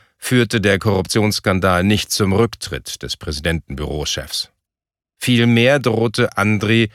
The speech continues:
He Oleros mit Unannehmlichkeiten und versuchte herauszufinden,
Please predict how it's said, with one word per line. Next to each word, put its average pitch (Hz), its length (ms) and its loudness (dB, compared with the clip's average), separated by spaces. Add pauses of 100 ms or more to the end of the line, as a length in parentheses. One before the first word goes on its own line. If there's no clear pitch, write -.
(300)
He 101 240 -2
Oleros 101 680 0
mit 101 240 -2
Unannehmlichkeiten 104 1000 0
und 123 160 -8
versuchte 107 480 0
herauszufinden, 110 920 0